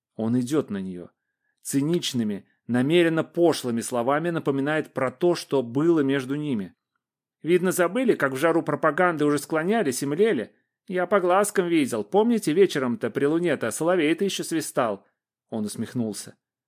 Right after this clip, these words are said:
«Знаю, что выстрелишь, зверок хорошенький. Ну и стреляй». Дуня стреляет. Пуля слегка задевает голову Свидригайлова. Но он, этот грубый злодей, сладострастный развратник и подлец,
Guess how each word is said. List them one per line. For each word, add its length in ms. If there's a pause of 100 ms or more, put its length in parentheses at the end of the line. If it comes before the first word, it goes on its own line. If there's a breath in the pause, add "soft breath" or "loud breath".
(360)
«Знаю, 460
что 200
выстрелишь, 520
зверок 420
хорошенький. 760 (540)
Ну 180
и 60
стреляй». 580 (580)
Дуня 320
стреляет. 640 (520)
Пуля 260
слегка 440
задевает 440
голову 300
Свидригайлова. 840 (300)
Но 340
он, 380 (340)
этот 280
грубый 440
злодей, 540
сладострастный 840
развратник 580
и 40
подлец, 540